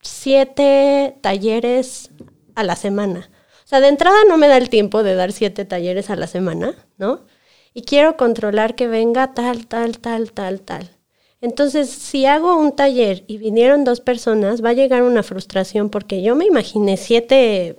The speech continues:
cosas al mismo tiempo, siete talleres funcionando, con veinticinco personas, por decir números al azar, y tengo dos y un taller, entonces me siento frustrada porque no logré lo que me imaginé.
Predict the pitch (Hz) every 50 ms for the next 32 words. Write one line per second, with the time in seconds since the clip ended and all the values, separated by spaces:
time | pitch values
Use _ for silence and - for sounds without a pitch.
0 | _ - - 208 - 220 214 - 196 175 185 190 185 180 208 202 - - 190 196
1 | 196 247 262 254 226 202 - 233 233 - 185 180 180 185 185 202 202 - 202 190
2 | - 185 180 180 180 175 180 196 254 - - - _ _ _ _ _ _ _ _
3 | _ - 214 214 202 196 196 202 - - - 214 214 202 240 233 233 185 175 -
4 | 196 185 180 180 196 190 - 185 180 165 170 165 - - 196 190 190 190 185 185
5 | 185 190 190 185 180 190 190 - - - - - 202 202 190 190 208 202 - 214
6 | 214 233 311 - _ _ _ _ _ _ _ _ _ _ _ _ _ _ _ _
7 | - 269 262 262 285 302 311 311 320 320 277 285 294 359 370 - 262 262 254 254
8 | 254 254 247 240 226 226 214 214 208 208 208 240 247 233 262 285 269 - 277 269
9 | 262 269 269 - 240 214 202 208 - 226 214 208 202 208 226 220 - 202 - -
10 | 214 214 226 247 254 269 277 269 254 226 220 220 233 226 226 - 185 180 175 170
11 | 170 180 180 180 - - 202 196 214 220 202 - -